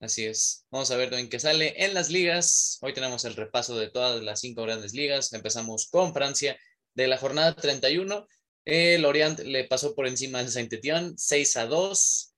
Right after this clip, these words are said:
Una buena goleada, pero, pues, el Saint-Étienne no, no levanta. El Rennes le ganó tres a dos al Stade de Reims. Eh, Martin Terrier vol-,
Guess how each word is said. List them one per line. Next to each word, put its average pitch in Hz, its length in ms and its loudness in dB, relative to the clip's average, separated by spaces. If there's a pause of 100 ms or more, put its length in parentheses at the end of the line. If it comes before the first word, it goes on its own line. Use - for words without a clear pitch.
(160)
Una 131 460 -2
buena 123 440 -2
goleada, 123 480 -2
pero, 104 160 -4
pues, 98 200 -4
el 98 100 -6
Saint-Étienne 107 560 -8
no, 101 420 -8
no 95 180 -8
levanta. 160 540 0 (340)
El 123 880 0
Rennes 165 500 0
le 127 140 -4
ganó 127 540 -2
tres 127 240 0
a 123 60 -2
dos 120 260 -6
al 110 120 -4
Stade 113 240 -4
de 107 100 -6
Reims. 165 540 -4 (100)
Eh, 104 440 -2
Martin 113 320 -8
Terrier 113 260 -2
vol-, 101 280 -8